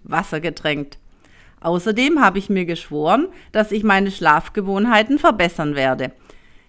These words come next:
Ich setze das Erlernte jetzt sofort um, um nicht, wie die meisten, wie es meistens der Fall ist, zu prokrastinieren. Ich denke, nur auf diese Weise kann man übrigens den Teufelskreis durchbrechen.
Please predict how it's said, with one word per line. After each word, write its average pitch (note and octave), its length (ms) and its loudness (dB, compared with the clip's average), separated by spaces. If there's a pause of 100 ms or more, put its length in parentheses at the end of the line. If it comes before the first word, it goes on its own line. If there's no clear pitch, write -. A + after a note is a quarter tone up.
Ich - 220 -6
setze G3 600 -2
das F#3+ 240 0
Erlernte D#3+ 560 -2
jetzt A#3+ 600 -6
sofort B3 420 2
um, F#3 240 -4 (1000)
um F3+ 220 -2
nicht, C4+ 320 0
wie G#3+ 100 -2
die F#3 140 -4
meisten, F#3 680 0 (160)
wie F3+ 160 -2
es E3+ 160 -6
meistens E3+ 500 0
der A#3+ 160 2
Fall E3 300 0
ist, C4 320 -4
zu E4+ 80 0
prokrastinieren. F#3 1300 0 (840)
Ich - 260 -6
denke, D4 280 4
nur C#4 240 6
auf C4+ 120 -2
diese C#4+ 340 -2
Weise A#3+ 420 4
kann G3+ 160 -2
man F#3 160 0
übrigens F3 560 -4
den D#3+ 160 -6
Teufelskreis D3 840 -2
durchbrechen. C3 680 -8